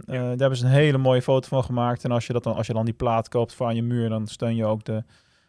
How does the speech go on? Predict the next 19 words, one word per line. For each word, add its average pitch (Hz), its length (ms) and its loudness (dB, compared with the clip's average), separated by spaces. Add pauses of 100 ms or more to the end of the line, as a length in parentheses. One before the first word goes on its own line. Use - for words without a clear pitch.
(180)
eh, 110 320 -6
ja, 101 160 -4
de, 101 240 -4
de 107 60 -4
herstelwerkzaamheden 101 760 -4
en 113 60 -8
dat 107 120 -6
soort 110 120 -6
dingen 107 140 -4
allemaal. 107 300 -4
Dus 107 100 -6
dat 113 100 -4
vond 117 120 -6
ik - 60 -10
wel 113 100 -4
de 117 60 -2
moeite 113 200 -2
waard. 113 300 -2
Maar 113 180 -4